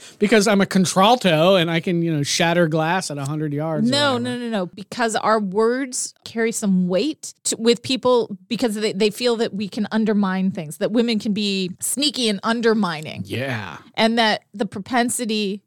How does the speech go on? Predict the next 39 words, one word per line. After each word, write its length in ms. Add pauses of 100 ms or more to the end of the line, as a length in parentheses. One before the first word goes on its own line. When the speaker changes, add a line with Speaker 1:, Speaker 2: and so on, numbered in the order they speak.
(180)
Speaker 2:
for 100
gossip 640
Speaker 1:
Mm-hmm. 140
Speaker 2:
is 840
Speaker 1:
Mm, 480
you 80
know 160
that's 220
right, 240
girl. 320 (140)
Speaker 2:
is 200
dangerous. 540
There's 220
a 60
Chinese 440
v-, 300
proverb, 640
in 160
fact, 420
Speaker 1:
Bet 80
Speaker 2:
that 140
Speaker 1:
there 200
is. 100
Speaker 2:
says, 340
"The 160
tongue 420 (100)
is 200
the 100
sword 400
of 140
a 60
woman, 480
and 180
she 180
never 300
lets 260
it 60
get 260
rusty." 500